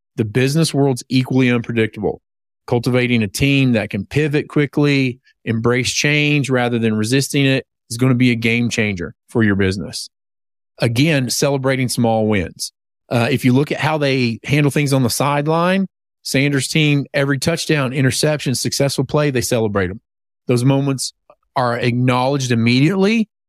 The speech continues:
And when you acknowledge that, it also boosts morale and keeps the team motivated. So when we're talking about our work team, we have to recognize and celebrate small work victories, whether it's a forty-hour engine job,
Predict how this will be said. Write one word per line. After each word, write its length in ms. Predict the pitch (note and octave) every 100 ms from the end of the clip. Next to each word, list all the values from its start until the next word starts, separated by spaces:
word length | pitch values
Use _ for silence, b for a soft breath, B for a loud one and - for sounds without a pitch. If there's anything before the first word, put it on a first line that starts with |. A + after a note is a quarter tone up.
| _
And 420 | E3 E3 D#3+ D3 B2
when 240 | D#3 C#3 D#3
you 140 | D3
acknowledge 500 | C3+ C3+ C#3+ F3 D3+
that, 300 | E3 F#3 - -
it 100 | A#2+
also 340 | C3+ E3+ D3+
boosts 420 | C3 C#3+ E3 -
morale 600 | C3+ B2 A#2 A#2+ C#3+ E3 - _
and 140 | A2+ G#2+
keeps 240 | D3+ -
the 60 | -
team 200 | E3 D#3
motivated. 520 | D3+ E3 G2+ D#2 - _ _ _ _ _ _
So 180 | - B2 B2
when 80 |
we're 80 | A#2+
talking 300 | B2 B2 C3
about 180 | C3+ C#3
our 80 | C#3
work 260 | C#3 D#3+
team, 400 | - C#3+ A#2 G#2
we 80 | A2
have 140 | B2 B2
to 80 |
recognize 580 | A2+ A#2 - C#3 C#3 C3+
and 100 | C3
celebrate 540 | - C3 C3 C3+ C#3 -
small 380 | C#3 C#3 C#3+
work 200 | C3+ C#3+ A2+
victories, 500 | F#2+ - C#2+ - - _ _ _ _ _
whether 280 | A#2+ A#2 A2
it's 120 | G#2
a 60 | G#2+
forty-hour 580 | - A#2+ B2+ A#2+ A2+ B2
engine 220 | D3 D3+
job, 480 | C#3+ C#3 C#3 C#3+